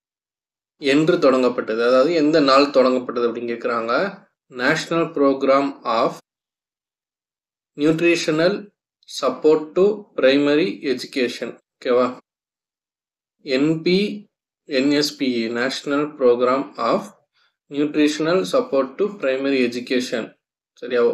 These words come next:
துவக்கப்பள்ளி மாணவர்களுக்கு ஊட்டச்சத்து வழங்குற திட்டம். அது வந்துட்டு எந்த நாள்ல வந்து தொடங்கப்பட்டது அப்படின்னு கேக்குறாங்க. இதுக்கு வந்து ஆன்சர் வந்துட்டு option ஏ, August fifteen, nineteen நைன்டி ஃபைவ். ஓகேவா?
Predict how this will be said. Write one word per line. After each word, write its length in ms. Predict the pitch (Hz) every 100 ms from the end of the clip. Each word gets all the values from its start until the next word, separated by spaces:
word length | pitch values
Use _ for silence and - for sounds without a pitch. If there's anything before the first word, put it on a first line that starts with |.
| -
துவக்கப்பள்ளி 560 | - 139 147 156 143 135
மாணவர்களுக்கு 560 | 127 123 127 123 120 185
ஊட்டச்சத்து 460 | 151 151 143 131
வழங்குற 360 | 127 120 120 117
திட்டம். 360 | - - 123 - _ _ _ -
அது 180 | 139
வந்துட்டு 500 | 139 131 131 208 233
எந்த 340 | 147 147 170 175 208 208 -
நாள்ல 500 | - 131 135 139 151 147
வந்து 300 | 127 131 185 151 131 120 113 - -
தொடங்கப்பட்டது 580 | - 135 135 123 113 117
அப்படின்னு 300 | 113 117 117
கேக்குறாங்க. 360 | 117 123 117 123 226 254 - _ _ _ _ _ _ _ _ _ -
இதுக்கு 220 | 151 147
வந்து 180 | 143 156
ஆன்சர் 400 | 143 156 160 143
வந்துட்டு 300 | 139 165 196 220
option 380 | 123 123 156 139
ஏ, 140 | 127 190 208 - _ _ _ _ _ _ _ _ _ _ _ 147
August 500 | 147 160 165 160 147
fifteen, 500 | - 143 - 160 196 -
nineteen 520 | 127 131 143 160 156
நைன்டி 400 | 117 120 135 135
ஃபைவ். 300 | 127 131 120 120
ஓகேவா? 420 | _ - 127 123